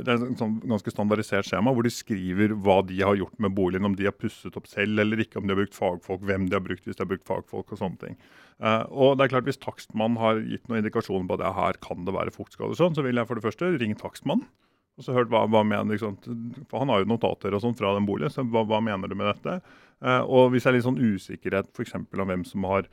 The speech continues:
har, eh, har laget badet eller fiksa badet, så ville jeg spurt, ehm, eiendomsmegleren og så hørt om det er, har dere noe mer informasjon. Og det er klart, hvis man ikke har noe mer informasjon, for det vil det veldig ofte være at, «Nei,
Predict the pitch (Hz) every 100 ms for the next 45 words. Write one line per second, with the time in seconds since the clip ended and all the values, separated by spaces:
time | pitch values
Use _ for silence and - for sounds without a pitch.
0 | - - _ _ - - 98 101 - 95
1 | 95 - - - 110 101 95 98 104 95
2 | 90 95 104 92 92 92 92 117 - 90
3 | 98 143 170 170 160 160 165 - 107 95
4 | _ 107 101 98 98 98 95 95 95 104
5 | 95 - 101 - 165 143 117 104 107 98
6 | 90 92 90 98 98 95 92 92 107 104
7 | 101 98 _ - _ 127 110 123 117 104
8 | 101 - 123 120 - - _ 123 107 104
9 | 117 104 110 127 143 170 135 120 107 104
10 | 98 98 - 110 95 104 117